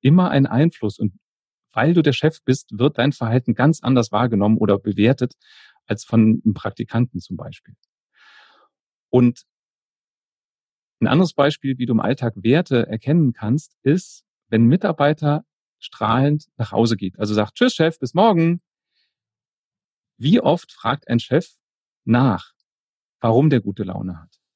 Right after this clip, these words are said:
Der Chef ist froh, dass er seine Ruhe hat. Und das sind für mich verschenkte Momente, wo du ganz viel über Werte mer-, äh, lernen kannst. Ich empfehle immer, wenn ein Mitarbeiter freudestrahlend geht und sagt, „Tschüss, Chef“, würde ich fragen, „Hast du gute Laune? Warum denn?“ Und dann wird der Mitarbeiter entweder irgendwas erzählen, was ihm heute bei der Arbeit gelungen ist,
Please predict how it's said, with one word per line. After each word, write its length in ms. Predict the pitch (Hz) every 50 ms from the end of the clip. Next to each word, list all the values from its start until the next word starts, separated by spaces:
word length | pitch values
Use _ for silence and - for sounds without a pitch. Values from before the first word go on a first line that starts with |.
| _ _ _ _ _
Der 80 | - 117
Chef 200 | - 135 139 -
ist 140 | - 120 -
froh, 200 | - - 131 139
dass 160 | 135 127 110
er 60 | 123
seine 180 | 117 113 110 110
Ruhe 360 | 104 113 135 139 113 92 82
hat. 160 | 85 82 - _ _ _ _ _ _
Und 120 | - 113 110
das 140 | 131 -
sind 140 | - 175 151
für 80 | - 139
mich 140 | 143 - -
verschenkte 400 | 123 - - 143 180 180 - 131
Momente, 360 | 120 110 120 - 220 - 131
wo 80 | 120
du 80 | 117 117
ganz 240 | - 175 226 - -
viel 80 | 185
über 180 | 175 156 151 131
Werte 280 | 160 214 247 - - 101
mer-, 200 | - 98 - -
äh, 80 | - 104 -
lernen 280 | - 107 98 95 98
kannst. 340 | 98 - 95 92 92 - _ _ _ -
Ich 240 | 202 240 - - _ _
empfehle 360 | - 131 123 - 156 156 139 123
immer, 360 | - 202 190 135 117 143 180 - _ _ _ _
wenn 120 | - 120 143
ein 20 | 151
Mitarbeiter 580 | 185 180 190 170 151 151 151 147 151 143 135 -
freudestrahlend 800 | _ _ _ - 156 214 233 208 - - - 143 147 151 151 143
geht 240 | 135 127 120 113 -
und 60 | 107
sagt, 200 | - 113 113 113
„Tschüss, 220 | - - 202 - -
Chef“, 240 | - 123 - - - _ _ _ _ _ _
würde 140 | - 127 127
ich 80 | 120
fragen, 420 | - - - 107 113 135 151 175 - _ _ _ _ _ _ _ _ _ _ -
„Hast 160 | - - -
du 60 | 113
gute 180 | 113 151 147 165
Laune? 380 | 156 170 214 254 220 139 107 -
Warum 240 | 123 143 254 285
denn?“ 180 | 208 120 85 85 90 _ _ _ _ _ _ _ _ _
Und 40 | 127
dann 80 | 127 127
wird 100 | 160 151
der 60 | 135
Mitarbeiter 500 | 147 196 202 180 147 - 127 123 120 107
entweder 400 | - 220 233 - 139 127 127 -
irgendwas 340 | - 151 170 160 135 127 -
erzählen, 380 | - 113 - - 139 143 151 131
was 140 | 131 - -
ihm 180 | - 104 107 101
heute 180 | 143 151 - 104
bei 100 | 107 104
der 100 | - -
Arbeit 320 | - 180 202 180 135 -
gelungen 320 | - - 95 98 104 104 -
ist, 240 | - 202 - -